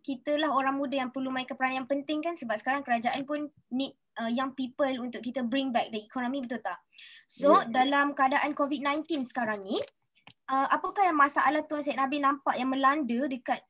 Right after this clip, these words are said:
Speaker 1: uh, local dan juga worldwide punya business sekarang ni?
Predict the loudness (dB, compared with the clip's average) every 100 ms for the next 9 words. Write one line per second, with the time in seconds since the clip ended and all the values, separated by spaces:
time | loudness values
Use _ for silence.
0 | _ -6 -4 -4 -2 -2 -4 0 2 2
1 | -2 -2 -4 0 -2 -2 _ -4 -2 -2
2 | 2 0 0 -4 0 0 0 -2 -4 -4
3 | -6 -4 -4 -4 -6 -8